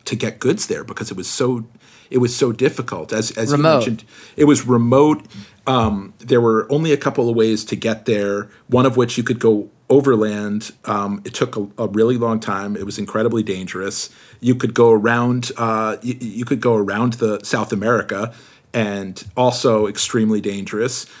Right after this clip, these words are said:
Speaker 1: or you could transit through what is now the Panama Canal.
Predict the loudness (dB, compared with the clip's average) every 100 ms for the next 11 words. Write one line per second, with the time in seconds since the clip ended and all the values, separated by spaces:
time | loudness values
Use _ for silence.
0 | -20 _ 4 6 6 2 0 -2 -4 -12
1 | _ -8 -2 0 0 0 -2 -2 0 0
2 | 0 -4 -12 _ _ _ _ _ _ -2
3 | 0 0 -2 -2 -2 -4 -6 -6 -6 -6
4 | -4 -4 -4